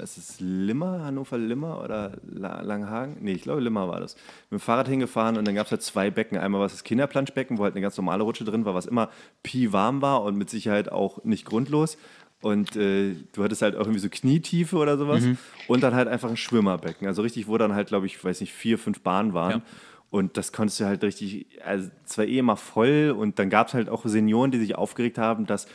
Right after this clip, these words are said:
Speaker 1: in den Sommerferien um fünfzehn
Speaker 2: Mhm.
Speaker 1: Uhr nachmittags man nicht Bahn ziehen <laughs> konnte. Ich dachte, ja, böse Kinder.
Speaker 2: Ja.
Speaker 1: Na, und wir sind immer nur am Spa-, Startblock gewesen und haben echt, glaub ich, so drei, vier Stunden nur Startblock irgendwie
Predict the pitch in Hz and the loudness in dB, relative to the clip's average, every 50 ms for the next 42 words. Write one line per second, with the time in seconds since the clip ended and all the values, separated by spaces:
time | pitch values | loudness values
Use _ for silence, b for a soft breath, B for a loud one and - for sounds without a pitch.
0 | B B B B B B - 113 104 107 104 92 110 104 120 135 139 139 - 131 | B B B B B B 0 2 4 4 4 4 4 4 6 4 4 2 2 0
1 | 127 127 113 120 117 117 117 117 117 113 120 120 - - 110 104 - - 135 143 | 2 2 2 2 2 2 2 2 2 2 2 2 0 0 -2 -2 0 2 0 0
2 | 139 - - 117 113 117 117 113 123 123 113 104 107 110 113 - - 127 110 - | 0 0 2 2 2 4 4 4 4 4 4 4 4 4 2 0 -2 -4 -2 0
3 | 110 104 107 107 - - - 117 107 101 104 107 110 - - 104 92 95 95 101 | 2 2 2 0 -2 -4 -2 0 2 4 4 2 2 2 0 0 2 2 2 2
4 | - - 156 147 - - - - 165 139 127 113 123 117 98 95 - - 101 - | 2 2 2 2 2 4 4 4 4 4 4 4 2 2 2 0 0 -2 0 2
5 | - 107 - B B B B B - - - 95 92 170 160 135 104 85 80 82 | 2 0 0 B B B B B -20 -20 -18 -12 -4 2 4 4 4 4 2 0
6 | 80 - _ _ - - - - _ _ _ - - 110 113 117 117 101 110 - | -6 -14 _ _ -14 -12 -12 -14 _ _ _ -12 -4 2 4 4 6 4 2 2
7 | - 131 110 95 85 78 - - 117 98 95 B B B B B B 117 117 110 | 2 2 4 2 2 -2 -4 -6 -4 -4 -4 B B B B B B 2 4 4
8 | 98 107 139 135 120 127 127 - - 143 160 151 131 120 113 117 - - - 107 | 6 6 6 6 6 4 2 2 4 4 6 6 6 6 4 2 0 0 2 2
9 | 107 107 - - - - 113 120 - - 120 104 - 117 95 107 110 101 120 110 | 2 2 0 -2 0 0 0 0 0 -2 -4 -2 -2 0 2 2 2 2 2 0
10 | 101 107 107 113 110 - 113 - - - 110 107 110 110 107 110 104 92 - 104 | 2 2 2 0 0 -2 -4 -8 -4 -2 -2 -2 -2 -2 -4 -6 -6 -2 -2 0
11 | 107 113 123 135 135 127 - - - 139 143 139 135 - - - 139 139 139 127 | 2 4 4 4 4 2 0 -2 2 4 4 4 4 2 0 0 0 2 2 2
12 | 113 113 120 127 131 135 143 143 139 - - 135 120 127 - - 127 123 120 127 | 2 4 4 6 6 6 6 4 4 2 2 2 2 2 2 2 2 2 4 4
13 | 123 117 113 117 110 | 4 6 6 6 4